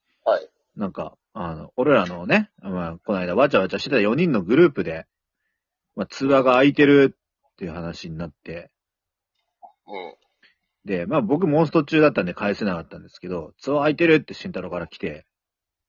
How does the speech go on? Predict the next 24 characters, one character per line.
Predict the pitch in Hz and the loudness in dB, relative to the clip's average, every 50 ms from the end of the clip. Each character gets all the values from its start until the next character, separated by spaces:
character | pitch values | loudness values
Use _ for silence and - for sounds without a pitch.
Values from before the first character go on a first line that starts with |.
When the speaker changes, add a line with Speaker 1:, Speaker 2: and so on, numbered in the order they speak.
| _ _ _ _ _ _ _ _ _ _ _ | _ _ _ _ _ _ _ _ _ _ _
Speaker 1:
う | 101 101 | -18 -16
ん。 | 92 85 80 - _ _ _ | -16 -16 -18 -20 _ _ _
Speaker 2:
ま | - 147 | -2 -2
あ、 | 139 | -2
こ | - - - 214 | -2 0 2 4
れ | 294 466 | 4 6
は | 427 | 4
行 | - 269 - | 4 2 2
く | - 233 208 | 4 4 4
な | 233 349 | 4 4
と | - - | 2 2
思 | 113 107 165 | 0 0 0
っ | - | -2
た | - - 95 | -2 -4 -4
ん | 82 | -4
で | - | -6
す | - | -12
よ。 | - - _ _ _ _ _ _ _ _ _ _ _ _ | -18 -18 _ _ _ _ _ _ _ _ _ _ _ _
正 | - - 104 90 | -8 -6 -4 -4
直。 | 80 73 69 - 71 71 - 104 101 95 87 80 - _ _ _ _ _ | -6 -8 -12 -16 -18 -18 -16 -16 -16 -16 -16 -18 -20 _ _ _ _ _
Speaker 1:
う | 208 | -10
ん。 | 180 | -10
Speaker 2:
う | |
ん。 | 165 151 147 147 | -10 -10 -14 -18